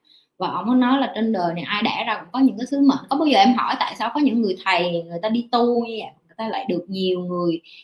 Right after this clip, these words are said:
tôn trọng, trọng vọng, cho đến lúc họ chết đi mà họ, thật ra họ cũng không cần những cái trọng vọng đó.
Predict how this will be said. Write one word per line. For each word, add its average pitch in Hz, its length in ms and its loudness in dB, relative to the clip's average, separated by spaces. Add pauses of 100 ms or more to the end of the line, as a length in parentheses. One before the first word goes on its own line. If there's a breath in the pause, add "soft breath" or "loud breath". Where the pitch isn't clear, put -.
(120)
tôn 233 320 0
trọng, - 260 -4 (440)
trọng 170 300 -4
vọng, 170 200 -2 (360)
cho 208 100 -4
đến 233 160 2
lúc 285 160 4
họ - 180 -6
chết 269 220 0
đi 226 140 4
mà 202 120 -2
họ, 147 160 -8
thật - 120 -18
ra 208 100 -4
họ 196 220 -4
cũng 202 100 -6
không 233 180 2
cần 175 200 -6
những 175 120 -14
cái 220 120 -14
trọng 170 240 -12
vọng 254 260 -12
đó. 220 60 -14